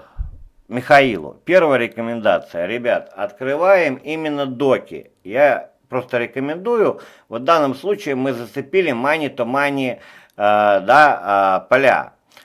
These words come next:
То есть многие ко многим. Э, мало почитать money to money. Почему? Э, то есть надо обязательно разобраться с первичным ключом,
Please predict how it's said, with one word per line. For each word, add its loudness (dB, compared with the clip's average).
То -4
есть -2
многие -4
ко -2
многим. -6
Э, -2
мало 6
почитать -2
money -2
to -6
money. -6
Почему? -8
Э, -2
то -2
есть -4
надо 4
обязательно 2
разобраться 0
с -18
первичным -8
ключом, -6